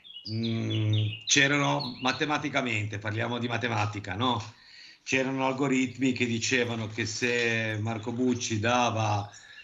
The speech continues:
eh, quindici punti percentuali alla Reale dell'Ostrologo, i municipi erano persi sostanzialmente tutti. Pa-, peraltro il risultato che aveva sostanzialmente fatto Toti quella,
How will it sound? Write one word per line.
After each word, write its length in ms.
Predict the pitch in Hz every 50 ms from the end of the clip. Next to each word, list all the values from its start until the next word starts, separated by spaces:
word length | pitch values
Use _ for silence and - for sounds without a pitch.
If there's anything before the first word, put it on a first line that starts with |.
| - - - - - - -
eh, 240 | 110 113 117 113 110
quindici 480 | - 123 123 120 117 113 107 - 107
punti 300 | 104 120 120 113 110 107
percentuali 640 | 107 120 110 107 107 117 110 104 110 120 117 117 113 110
alla 260 | 110 110 110 110 110
Reale 240 | 110 120 117 113 104
dell'Ostrologo, 680 | 107 113 120 113 - - 107 113 117 117 113 104 117
i 60 | 107
municipi 460 | 101 107 104 104 - - 107 107 113
erano 240 | 107 107 110 104 110
persi 240 | - 104 95 90 95
sostanzialmente 640 | - - - 104 98 101 101 95 95 98 101 101 95
tutti. 500 | - 95 90 82 - - - 90 87 - - - - - - - - - - - - _ _ _ _ _
Pa-, 180 | - 117 117 -
peraltro 680 | - 143 139 131 123 131 135 135 131 131 139 135 135
il 60 | 131
risultato 800 | 127 123 113 120 127 117 110 123 117 117 120 120 117 - 127 117
che 140 | 110 - 120
aveva 280 | 117 113 113 110 110 110
sostanzialmente 800 | 104 104 - - 113 107 107 117 107 104 107 107 107 107 117 110
fatto 440 | - - 107 107 104 - 113 104 107
Toti 540 | 131 131 120 107 - - - 98 95 92 90
quella, 640 | - 98 95 98 98 95 95 95 92 90 90 87